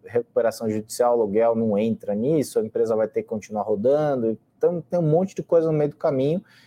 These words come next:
que acaba complicando também um pouco a conta de alguns fundos de tijolo, né? E é só um exemplo do que poderia acontecer com outros se a gente tiver um sinal, ce-, é, um cenário de estresse maior e, e, e mais empresas passando por esses problemas.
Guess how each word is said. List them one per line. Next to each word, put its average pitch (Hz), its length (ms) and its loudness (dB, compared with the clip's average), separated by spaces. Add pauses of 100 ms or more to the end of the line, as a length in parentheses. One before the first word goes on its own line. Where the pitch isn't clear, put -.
(180)
que - 80 2
acaba 143 340 2
complicando 143 880 2
também 123 500 2 (480)
um 123 100 -4
pouco 117 480 2
a 113 160 4
conta 113 580 0
de 113 120 2
alguns 123 460 2
fundos 117 420 -4
de - 60 -20
tijolo, 151 560 2
né? 131 260 0
E 131 40 4
é 131 60 4
só - 160 -6
um 165 100 2
exemplo 135 460 0
do 139 100 -2
que - 140 -14
poderia 127 540 2
acontecer 110 680 -2 (480)
com 127 180 0
outros 123 640 0
se - 60 0
a 117 60 4
gente 120 180 -2
tiver 117 220 -2
um 117 60 -2
sinal, 113 440 0
ce-, - 320 -6
é, 110 160 -4
um 104 140 -4
cenário 127 400 0
de 123 80 -4
estresse 120 420 0
maior 123 460 2
e, 131 40 4
e, 110 640 -2
e - 20 -8
mais 117 340 2
empresas 113 480 0
passando 113 440 -4
por 113 160 0
esses 110 300 -6
problemas. 127 720 2